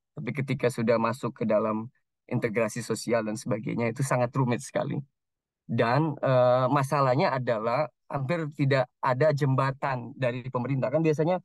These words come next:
yang melakukan tugas menjembatani perbedaan itu harusnya pemerintah dong. Gitu kan? Ke sana dan, dan itu yang harus dilakukan, pemahaman masyarakat tentang pengungsi dan, dan sebagainya gitu. Nah,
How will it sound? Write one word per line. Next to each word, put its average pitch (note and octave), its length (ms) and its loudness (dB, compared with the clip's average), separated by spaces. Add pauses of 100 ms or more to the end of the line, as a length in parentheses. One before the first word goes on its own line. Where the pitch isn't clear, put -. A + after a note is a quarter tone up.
(260)
yang C3+ 160 4
melakukan D3 320 2
tugas C#3+ 320 0
menjembatani C3 640 0
perbedaan B2 560 -2
itu D#3 80 0
harusnya D3 240 -4
pemerintah B2 480 0
dong. - 160 -6 (800)
Gitu G#2+ 240 -4
kan? C#3 160 4 (720)
Ke C#3+ 80 -8
sana A2+ 340 -2
dan, G#2 460 -2
dan B2 160 0
itu C#3+ 240 0
yang C#3 160 4
harus C3 160 -2
dilakukan, B2+ 480 0
pemahaman G#2 560 -2
masyarakat G#2 420 -2
tentang - 640 -10
pengungsi A#2 480 0
dan, A2 240 -2 (320)
dan G2 160 -6
sebagainya G#2+ 580 2 (140)
gitu. - 260 -8 (640)
Nah, C3 160 4